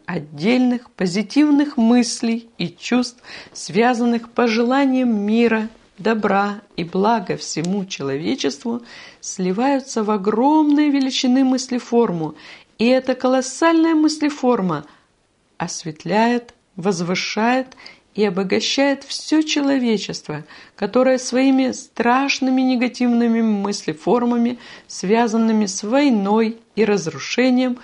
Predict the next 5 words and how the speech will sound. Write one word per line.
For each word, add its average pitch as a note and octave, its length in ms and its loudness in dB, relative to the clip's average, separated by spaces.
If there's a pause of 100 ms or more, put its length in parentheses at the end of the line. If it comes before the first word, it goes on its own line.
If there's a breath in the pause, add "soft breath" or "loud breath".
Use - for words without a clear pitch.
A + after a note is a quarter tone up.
(260 loud breath)
уже G#3+ 280 -4
давно A3+ 500 0
поставило D#3+ 680 -4
под C#3+ 200 -6
угрозу D#3+ 600 0